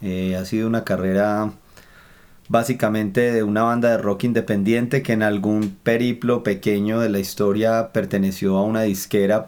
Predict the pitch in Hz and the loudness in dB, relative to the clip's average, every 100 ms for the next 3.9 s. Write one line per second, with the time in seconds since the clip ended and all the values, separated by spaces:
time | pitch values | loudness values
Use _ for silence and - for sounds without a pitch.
0 | - 104 95 104 98 110 113 95 98 110 | -4 -4 -2 -2 0 0 2 2 2 2
1 | 113 127 - - - - - - - - | 0 0 -8 -20 -20 -20 -20 -12 -6 -2
2 | 104 98 117 117 120 120 120 127 127 120 | 0 0 0 0 0 0 0 0 0 2
3 | 120 117 101 95 95 107 101 104 120 | 0 0 0 -2 -2 -2 0 0 -4